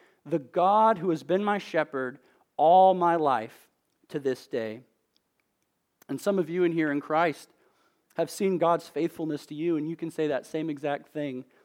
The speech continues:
that God has been your shepherd all the days of your life, even through the midst of the hardest trial or tragedy you've ever gone through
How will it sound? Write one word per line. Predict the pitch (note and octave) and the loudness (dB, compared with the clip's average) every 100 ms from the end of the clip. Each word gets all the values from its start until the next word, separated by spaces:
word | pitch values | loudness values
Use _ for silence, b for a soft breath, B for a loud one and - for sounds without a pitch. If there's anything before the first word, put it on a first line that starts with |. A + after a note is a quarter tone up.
| _ - | _ -8
that | D3 | -6
God | D3 D#3 F3 | 0 2 2
has | D3+ | 0
been | C#3 D#3 | -6 -6
your | D3+ | -6
shepherd | - D#3 D#3 C3+ C3 _ _ _ _ _ _ _ | -6 -8 -6 -8 -10 _ _ _ _ _ _ _
all | C#3 D#3 D#3 | 0 2 2
the | D#3 | -2
days | C#3+ D3+ C#3 | -2 -2 -2
of | |
your | C3+ C#3 | -4 -4
life, | B2+ B2 C3 - | -4 -6 -10 -8
even | F3+ F#3 | -4 -4
through | F#3 | -4
the | D3+ | -8
midst | D3 C#3+ | -8 -8
of | C#3+ | -8
the | C#3 | -6
hardest | C#3 D3+ D3 - | -4 -4 -6 -10
trial | - D3 D3 | -4 -2 -2
or | C#3 | -4
tragedy | C3 C#3 C#3 C3+ C3+ | -6 -6 -6 -8 -12
you've | C3+ | -6
ever | D3 C#3 | -4 -4
gone | C3+ C3 C3 | -8 -10 -10
through | - B2+ | -12 -12